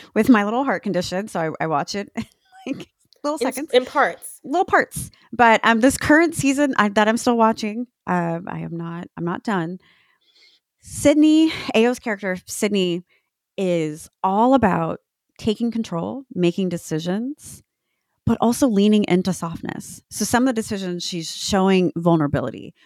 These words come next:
Speaker 1: which I think is incredibly powerful. Or did you watch it already? Are you already done?
Speaker 2: I haven't watched it yet. It also str-, anytime where, like, the premise of the show is, like, workers getting mistreated, I can't watch it. Like, <laughs> it's, like, White Lotus,
Speaker 1: <laughs>
Speaker 2: people are like, "I love White Lotus." And I'm like,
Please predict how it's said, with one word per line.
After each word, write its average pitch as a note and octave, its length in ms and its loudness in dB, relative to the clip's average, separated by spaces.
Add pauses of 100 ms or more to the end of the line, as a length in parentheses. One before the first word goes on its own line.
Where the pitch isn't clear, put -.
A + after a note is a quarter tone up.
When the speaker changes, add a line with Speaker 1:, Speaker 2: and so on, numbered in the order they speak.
Speaker 1:
which F3+ 140 -2
I E3+ 80 2
think D#3+ 160 0
is D3+ 100 -2
incredibly C#3 360 -6
powerful. D3 480 -12 (100)
Or D#3 60 -2
did D3+ 200 -4
you E3 60 0
watch D3+ 180 -4
it D#3 80 -8
already? E3 360 -10
Are D3+ 60 -8
you D3+ 80 -8
already D3 240 -10
done? D3+ 260 -12 (120)
Speaker 2:
I B3 80 2
haven't B3+ 240 2
watched A3+ 240 0
it A#3 80 0
yet. A#3 400 0 (180)
It B3+ 100 6
also G3 220 4
str-, - 200 -2
anytime A4+ 440 2
where, G4 120 2
like, C#4+ 300 2
the - 80 2
premise B3 340 2
of B3 120 2
the B3+ 60 2
show A3 320 2
is, A3 140 0
like, G#3+ 200 0
workers G3+ 360 0
getting G#3 220 2
mistreated, F#3+ 720 0
I G3 180 4
can't G3 180 -2
watch E3+ 180 -2
it. D3+ 100 -2
Like, - 320 4
<laughs> - 60 -2
it's, - 600 2
like, B3+ 260 4
White C#4+ 120 6
Lotus, F4 360 8
Speaker 1:
<laughs> - 0 -
Speaker 2:
people E4 140 -2
are E4+ 40 4
like, F4 120 -2
"I F4+ 40 4
love F4 220 2
White E4 180 2
Lotus." B3 320 2 (260)
And D#4 120 4
I'm E4+ 80 -2
like, F4+ 320 0